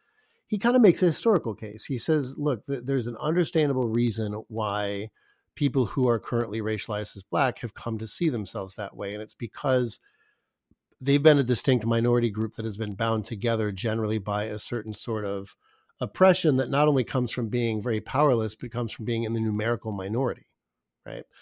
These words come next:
So if you're in the numerical minority and you're powerless and you're constant, and you're being reminded of that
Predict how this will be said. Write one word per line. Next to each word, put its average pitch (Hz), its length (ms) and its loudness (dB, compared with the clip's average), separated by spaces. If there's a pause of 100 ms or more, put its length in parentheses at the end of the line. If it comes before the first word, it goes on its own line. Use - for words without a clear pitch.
(160)
So - 160 2
if 156 140 4
you're 170 100 8
in 170 160 4
the 226 60 6
numerical 147 420 4
minority 117 460 0
and 110 100 -2
you're 104 80 -4
powerless 127 580 2
and 120 60 -4
you're 113 100 -4
constant, 131 440 -4
and 123 80 2
you're 120 100 2
being 151 260 8
reminded 117 520 2
of 95 160 -10
that - 240 -10